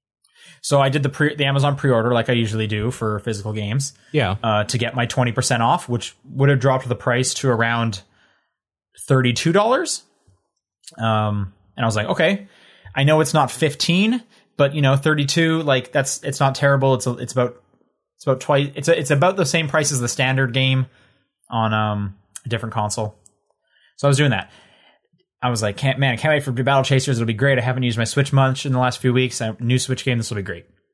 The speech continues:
Speaker 1: <clears throat> Comes Tuesday, doesn't show up in the mail. So I go to check, like, my orders on Amazon. Hasn't shipped yet.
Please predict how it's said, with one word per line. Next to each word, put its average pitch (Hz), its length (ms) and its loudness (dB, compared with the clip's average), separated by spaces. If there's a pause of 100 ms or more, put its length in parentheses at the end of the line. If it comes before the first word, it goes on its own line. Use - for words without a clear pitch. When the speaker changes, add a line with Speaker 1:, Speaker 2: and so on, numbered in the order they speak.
(640)
Speaker 1:
<clears throat> - 0 - (840)
Comes 170 320 0
Tuesday, 117 500 0 (100)
doesn't 143 240 4
show 135 180 2
up 127 100 0
in 127 60 -2
the 113 60 0
mail. 98 340 -4 (720)
So - 120 -4
I 120 40 0
go 139 100 6
to 135 60 4
check, 139 240 -2
like, 131 180 0
my 123 120 0
orders 110 360 0
on 117 80 2
Amazon. 104 520 0 (200)
Hasn't 160 400 -2
shipped - 280 -2
yet. 117 280 0